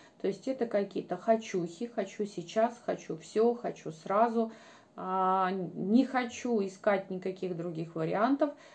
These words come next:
вот хочу пойти и сделать то, что мне нужно, вместо того, чтобы поискать какие-то другие решения задач. Второй момент, конечно, сейчас общество сильно зависимо от денег,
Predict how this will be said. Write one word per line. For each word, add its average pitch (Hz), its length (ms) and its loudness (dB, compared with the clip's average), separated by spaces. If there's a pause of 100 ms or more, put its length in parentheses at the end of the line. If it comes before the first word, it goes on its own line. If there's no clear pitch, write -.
(160)
вот 185 180 -2
хочу 226 360 4
пойти 190 600 -2
и 160 40 -6
сделать 160 520 -2
то, - 120 -8
что - 200 -12
мне 165 180 -6
нужно, 247 360 0
вместо 208 380 -2
того, 175 320 -6
чтобы 170 260 -16
поискать 160 460 -8
какие-то 165 400 -8
другие 156 420 -6
решения 165 480 -8
задач. 143 440 -6 (600)
Второй 277 280 4
момент, 277 400 4
конечно, 247 500 -2
сейчас 240 480 -6
общество 226 440 -2
сильно 220 440 -2
зависимо 185 640 -2
от 180 120 -6
денег, 262 400 4